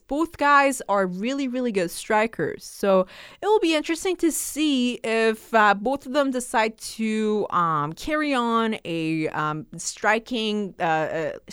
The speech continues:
a striking dominant game against each other, meaning that there will, there wouldn't be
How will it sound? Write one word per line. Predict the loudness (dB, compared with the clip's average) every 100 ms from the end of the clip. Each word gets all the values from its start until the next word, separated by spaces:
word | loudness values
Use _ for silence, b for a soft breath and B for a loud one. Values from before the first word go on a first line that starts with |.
| -6
a | -6
striking | -4 0 0 0 -2
dominant | 2 0 2 -2 -4
game | -4 -4 -2 -4 B B -6
against | -2 -2 -4
each | -6 0
other, | 0 2 2 2
meaning | 0 -2 -2
that | 2 4 2
there | 0
will, | -2 -4
there | -6 0 2
wouldn't | 2 -2 0
be | -2 -4